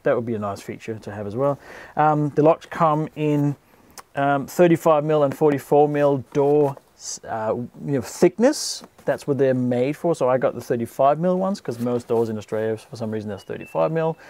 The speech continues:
Um, but you can also get a forty-four mil door as well. Um, but that's it. Uh, th-, yes, there is a link below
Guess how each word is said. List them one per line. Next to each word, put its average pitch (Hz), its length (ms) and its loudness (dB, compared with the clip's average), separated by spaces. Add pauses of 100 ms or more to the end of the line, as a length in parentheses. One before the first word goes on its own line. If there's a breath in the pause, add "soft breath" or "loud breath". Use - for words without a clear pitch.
(400 loud breath)
Um, 120 360 0
but 123 120 0
you 123 40 0
can 127 100 -2
also 117 160 -4
get 110 120 -2
a 113 40 -6
forty-four 110 560 -6
mil 107 200 -4
door 98 240 -4
as - 100 -12
well. 247 220 0 (260)
Um, 156 360 -2 (120)
but 180 100 -2
that's 285 260 2
it. 480 260 2
Uh, 180 240 2
th-, 170 200 0
yes, 240 260 2
there 196 180 4
is 202 100 4
a 196 60 4
link 185 320 0
below 180 540 4